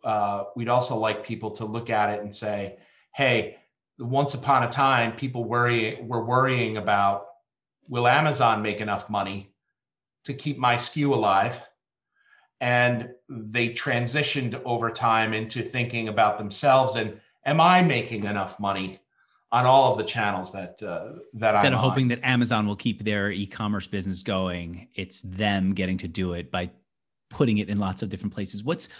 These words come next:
Speaker 2: what's the most interesting marketplace right now that you're seeing, or what do you see as one of the most pro-, um, promising marketplaces?
Speaker 1: Well, I think, I think, uh, uh, it depends on the category, but, um,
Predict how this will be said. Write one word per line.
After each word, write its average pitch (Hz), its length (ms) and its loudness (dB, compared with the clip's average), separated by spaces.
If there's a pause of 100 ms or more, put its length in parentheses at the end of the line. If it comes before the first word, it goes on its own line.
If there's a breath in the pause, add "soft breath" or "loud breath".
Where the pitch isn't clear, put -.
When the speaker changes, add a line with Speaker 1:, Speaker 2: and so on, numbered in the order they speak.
(140 loud breath)
Speaker 2:
what's 185 180 0
the 233 60 4
most 208 220 6
interesting 180 380 0
marketplace 147 540 -2
right 98 160 -4
now 90 200 -4
that 95 100 -6
you're 101 140 -4
seeing, 92 340 -6
or 90 60 -6
what 113 120 -2
do 143 60 0
you 139 140 2
see 135 260 0
as 123 160 -2
one 113 180 -2
of 113 60 -2
the 110 60 -2
most 107 260 -2
pro-, 117 280 -2
um, 104 200 -2
promising 110 640 -4
marketplaces? - 720 -10 (720)
Speaker 1:
Well, 147 160 4
I 139 100 8
think, - 540 -4
I 127 120 2
think, - 380 -4
uh, 113 540 2 (180)
uh, 107 320 -2
it 110 100 -8
depends 139 360 0
on 117 100 2
the 110 60 -6
category, 98 640 0 (240)
but, - 240 -6
um, 101 500 -4